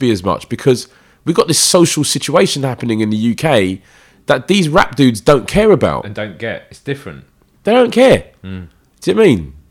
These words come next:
Speaker 1: You know, those are the days when people would come down, like, remember Supercat came to, like, to Brixton and basically, like, walked through Brixton, someone gave him a, like, massive bag of weed, like,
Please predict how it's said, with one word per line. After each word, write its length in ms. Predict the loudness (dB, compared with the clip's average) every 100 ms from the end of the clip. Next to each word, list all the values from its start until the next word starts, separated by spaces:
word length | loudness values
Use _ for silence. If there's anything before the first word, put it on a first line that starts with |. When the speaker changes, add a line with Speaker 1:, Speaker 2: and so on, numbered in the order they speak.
| _ _ _ _
Speaker 1:
You 80 | 4
know, 80 | 8
those 200 | 8 6
are 40 |
the 60 | 4
days 160 | 4
when 80 | 4
people 160 | 0 0
would 100 | 0
come 200 | 2 4
down, 340 | 6 6 6
like, 380 | 2 2 -2 -12 _ -20 _
remember 160 | -2 2
Supercat 420 | 4 2 2 0
came 160 | 2 2
to, 100 | 4
like, 220 | 2 2
to 120 | -4
Brixton 400 | -2 -2 -2 -4
and 80 | -2
basically, 260 | -2 -2 -4
like, 160 | -2
walked 160 | -2 -6
through 80 | -6
Brixton, 260 | -8 -10 -10
someone 160 | -6
gave 140 | -6 -6
him 80 |
a, 40 | -6
like, 140 | -6
massive 380 | -6 -6 -6 -6
bag 160 | -6 -6
of 60 |
weed, 260 | -10 -12 -10
like, 240 | -10 -10